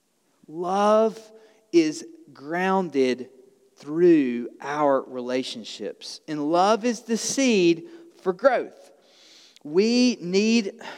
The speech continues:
love just like we need air, just like we need water, just like we need food. And we find that love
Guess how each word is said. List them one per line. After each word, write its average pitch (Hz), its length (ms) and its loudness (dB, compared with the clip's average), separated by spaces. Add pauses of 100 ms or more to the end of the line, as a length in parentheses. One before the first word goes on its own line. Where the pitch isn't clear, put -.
(340)
love 196 580 2
just 202 300 -2
like 190 340 0 (520)
we 185 360 0
need 175 580 2 (580)
air, 185 380 -2 (360)
just 123 240 -16
like 143 220 -14
we 185 80 -10
need 196 160 -6
water, 196 460 -8
just - 200 -18
like 131 160 -8
we 156 120 -12
need 165 220 -12
food. 107 340 -8
And 123 100 -10
we 147 100 0
find 208 360 -4
that 143 140 -4
love 127 400 0